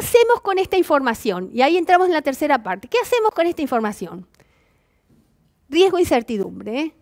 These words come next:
Propuestas de políticas. El riesgo muestra lo que muestran los datos.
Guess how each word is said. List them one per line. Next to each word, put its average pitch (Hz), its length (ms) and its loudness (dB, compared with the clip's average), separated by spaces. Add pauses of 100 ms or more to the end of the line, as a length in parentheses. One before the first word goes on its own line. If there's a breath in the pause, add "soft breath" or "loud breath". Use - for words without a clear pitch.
(540)
Propuestas 330 500 0
de 294 80 2
políticas. 190 800 -6
El 359 160 0
riesgo 440 340 6
muestra 370 440 2
lo 285 100 4
que 247 120 0
muestran 285 380 -2
los 202 120 -4
datos. 196 600 -2